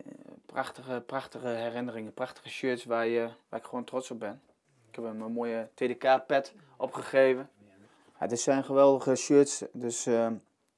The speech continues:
het museum is ook altijd op zoek naar, naar Ajax-shirts. Mocht je eens een keer, eh, mocht iemand nog een shirt hebben, hè, een wedstrijdgedragen shirt, fanshop shirt,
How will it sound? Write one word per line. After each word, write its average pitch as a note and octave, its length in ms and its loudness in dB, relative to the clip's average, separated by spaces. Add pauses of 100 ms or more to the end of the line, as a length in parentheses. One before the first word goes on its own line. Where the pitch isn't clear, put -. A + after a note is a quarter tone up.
(140)
het - 600 -20
museum D3+ 400 8
is D3 100 6
ook C#3+ 80 2
altijd E3 240 6
op D3+ 100 0
zoek F3+ 180 -2
naar, D#3+ 140 2
naar D3 200 6
Ajax-shirts. D#3 640 6
Mocht C#3 200 0
je C#3 60 -8
eens B2+ 100 -6
een B2 60 -10
keer, B2 380 2
eh, B2 160 2
mocht C3+ 240 0
iemand B2+ 240 -2
nog A#2+ 100 -4
een A#2+ 80 -6
shirt C#3 240 -4
hebben, C3+ 320 0 (460)
hè, C#3 260 -2
een A2+ 80 -2
wedstrijdgedragen B2+ 800 2
shirt, - 460 -6
fanshop C#3 480 2
shirt, B2+ 360 2